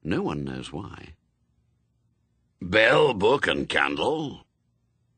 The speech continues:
Newt patted another pocket. It contained a paper bag, inside which was a small bell of the sort that maddens budgerigars, a pink candle of the birthday cake persuasion, and a tiny book called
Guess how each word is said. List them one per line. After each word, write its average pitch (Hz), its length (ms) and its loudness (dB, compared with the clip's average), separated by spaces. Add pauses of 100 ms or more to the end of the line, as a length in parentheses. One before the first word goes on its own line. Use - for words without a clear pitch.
(160)
Newt 175 460 0
patted 113 440 0
another 113 420 -2
pocket. 73 540 -8 (460)
It - 160 -8
contained 127 400 0
a 101 40 0
paper 139 320 0
bag, 98 560 0
inside 156 480 0
which 101 280 -4
was 87 140 -4
a 85 80 -2
small 113 360 0
bell 90 540 -2
of 73 140 -8
the 87 80 -2
sort 92 360 -2
that 80 200 -6
maddens 76 500 -4
budgerigars, 73 920 -8 (300)
a - 60 -12
pink - 400 -2
candle 110 420 -2
of 110 140 -4
the 85 80 -2
birthday 80 480 -2
cake 69 320 -8
persuasion, 123 560 -6 (400)
and 160 140 0
a 170 60 2
tiny 214 420 -2
book 131 400 0
called 139 360 2